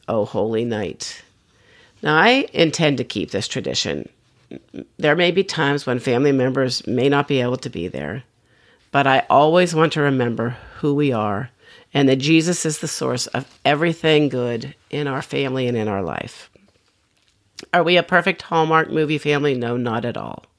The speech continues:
We have significant challenges and even relational heartaches at times.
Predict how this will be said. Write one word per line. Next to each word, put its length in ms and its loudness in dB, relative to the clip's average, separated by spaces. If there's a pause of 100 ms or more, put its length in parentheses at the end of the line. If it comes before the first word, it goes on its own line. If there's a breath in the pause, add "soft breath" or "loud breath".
(800 soft breath)
We 140 2
have 140 2
significant 600 0
challenges 600 0
and 240 -2
even 380 -2
relational 460 -2
heartaches 460 -6
at 120 -8
times. 760 -8